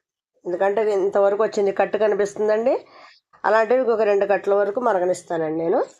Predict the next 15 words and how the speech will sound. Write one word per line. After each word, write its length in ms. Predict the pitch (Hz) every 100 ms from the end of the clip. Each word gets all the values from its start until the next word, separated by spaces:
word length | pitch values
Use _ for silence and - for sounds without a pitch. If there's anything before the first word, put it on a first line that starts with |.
| _ _ _ _ -
అప్పుడు 260 | - 240 294
చారు 360 | - 214 214
మంచి 320 | 226 196 196
టేస్ట్ 380 | 247 208 196 -
ఉంటుంది. 500 | 185 165 156 156 - _ - 185
ఓకేనండి, 520 | 202 196 196 226 453 - _ _ _ _ _ _ _ _ _ -
మళ్ళీ 340 | 190 208 220
మధ్యలో 520 | 208 202 190 214 226
ఒక 100 | 208
వచ్చే 240 | 208 - 220
వరకు 260 | 208 202
ఒకసారి 500 | 381 277 226 208 285 554 _ _ _ -
చూపిస్తాను 420 | 202 185 - 160
మీకు. 200 | 160 165
ఓకేనా, 320 | 190 220 262